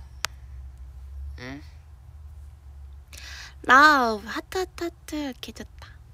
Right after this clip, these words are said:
붙잡혀줘. 많이 붙잡혀줬잖아. 오늘은 가야 돼.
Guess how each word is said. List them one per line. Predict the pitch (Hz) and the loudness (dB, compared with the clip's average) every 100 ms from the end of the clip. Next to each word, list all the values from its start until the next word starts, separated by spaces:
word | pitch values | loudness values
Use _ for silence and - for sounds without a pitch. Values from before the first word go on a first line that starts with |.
| - - - - - - - | -20 -20 -20 -18 -16 -16 -16
붙잡혀줘. | - - 320 - 370 - 269 277 302 285 285 302 247 - - - | -8 -4 -2 0 -2 2 0 2 0 0 0 -4 -6 -12 -16 -2
많이 | 226 277 415 | 2 2 0
붙잡혀줬잖아. | 254 - 453 - 440 285 - 330 403 415 381 370 381 311 226 226 - - - - - - - - - - | -4 0 0 0 0 -2 -2 -4 0 2 2 0 -2 -4 -6 -12 -18 -20 -20 -20 -20 -20 -18 -18 -18 -16
오늘은 | 240 302 330 | -8 -6 -6
가야 | - 233 247 | -6 -6 -4
돼. | 311 302 285 277 262 | -2 -2 0 -2 -6